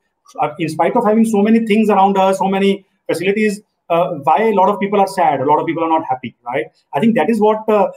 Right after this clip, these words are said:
was my aha moment, you know, when I, when I wrote this book and brought it out in the market. And I thought, uh, you know, uh, a lot of more people, uh, you know, need these kind of conversations.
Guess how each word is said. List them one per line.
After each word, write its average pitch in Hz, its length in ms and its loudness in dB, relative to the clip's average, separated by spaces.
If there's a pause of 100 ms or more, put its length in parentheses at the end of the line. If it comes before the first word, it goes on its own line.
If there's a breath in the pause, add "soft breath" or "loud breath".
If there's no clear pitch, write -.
(140)
was 165 200 -2
my 185 140 -2
aha 151 300 0
moment, 165 400 -2
you 156 60 -6
know, 156 260 -4
when 143 220 -4
I, 151 140 -4
when 147 160 -4
I 151 80 -2
wrote 143 280 0
this 156 120 -6
book 151 180 -6
and 147 140 -4
brought 131 180 -4
it 135 100 -10
out 143 120 -4
in 139 80 -4
the 135 80 -4
market. 139 420 -2 (300 soft breath)
And 147 100 -2
I 180 80 0
thought, 214 400 -2
uh, 202 160 0 (300 soft breath)
you - 80 -8
know, 233 280 0
uh, 160 320 0
a 151 40 -8
lot 185 160 0
of 240 140 -2
more 220 220 -2
people, 233 440 -2
uh, 185 240 0
you 180 140 -6
know, 214 120 -2
need 208 300 -4
these 214 140 -6
kind 208 140 -4
of 208 100 -8
conversations. 151 580 -6